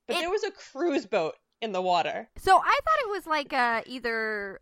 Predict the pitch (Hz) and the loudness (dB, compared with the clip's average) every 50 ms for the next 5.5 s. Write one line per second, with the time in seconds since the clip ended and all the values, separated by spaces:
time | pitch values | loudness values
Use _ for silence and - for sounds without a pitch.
0 | - - 196 190 185 180 170 - - - - 220 - - 254 233 - - 240 214 | -8 -6 -4 -2 -2 -2 -4 -4 -6 -8 -8 -10 -12 -10 -12 -12 -12 -10 -8 -6
1 | 196 202 240 - 208 180 220 294 - - - 359 320 285 302 330 330 247 220 214 | -6 -6 -6 -6 -6 -6 -6 -6 -10 -10 -4 0 0 2 2 0 0 -2 -4 -4
2 | 233 - - - 202 190 196 - - - 254 214 220 - - 262 226 208 202 220 | -6 -8 -8 -4 -4 -4 -4 -6 -10 -10 -8 -8 -8 -8 -8 -8 -6 -6 -6 -6
3 | 214 208 196 208 190 185 185 185 196 208 226 240 - 277 240 214 233 202 180 170 | -6 -6 -6 -6 -4 -4 -4 -4 -4 -6 -8 -8 -10 -10 -8 -8 -6 -2 0 0
4 | 170 175 175 185 180 196 185 214 - 480 - - 494 - - - 170 170 - - | 0 0 -2 -4 -6 -8 -6 -4 -2 -2 0 0 0 -2 -2 -4 -4 -4 -4 -4
5 | - 220 240 247 - 302 285 285 294 | -6 -6 -8 -8 -8 -8 -8 -8 -10